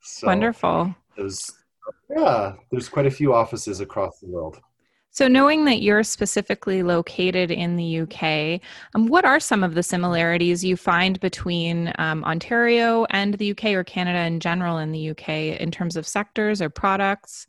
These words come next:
Speaker 1: Well, it's very interesting because I think for all markets, I think the U K and Canada are the most similar. Um, and I would start by saying we're the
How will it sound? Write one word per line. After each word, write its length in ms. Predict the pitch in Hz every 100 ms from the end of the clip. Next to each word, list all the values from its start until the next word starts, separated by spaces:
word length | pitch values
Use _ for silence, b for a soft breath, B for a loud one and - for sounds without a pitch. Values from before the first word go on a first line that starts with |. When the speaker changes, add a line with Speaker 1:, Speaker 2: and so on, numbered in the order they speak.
| _
Speaker 1:
Well, 300 | 180 190 190
it's 280 | 170 - - - - _ -
very 280 | 156 208 196
interesting 340 | 147 143 131
because 240 | 127 143
I 80 | 139
think 400 | 135 170 180 147
for 240 | - 139 131
all 240 | 123 135
markets, 580 | 123 101 107 - 175 -
I 80 | 113
think 200 | 120 113
the 80 |
U 140 | 110 117
K 220 | 127 113
and 80 | 104
Canada 400 | 117 107 107 101
are 200 | 101 95
the 80 | 92
most 720 | 95 92 98 95 - - -
similar. 500 | 92 92 117 175 175 B -
Um, 720 | 101 98 95 95 92 92 95 98 -
and 300 | 110 104 104 _ -
I 80 | 117
would 140 | 117
start 380 | - 147 147 120
by 120 | 113
saying 380 | - 117 107 104
we're 240 | 101 101
the 240 | 85 92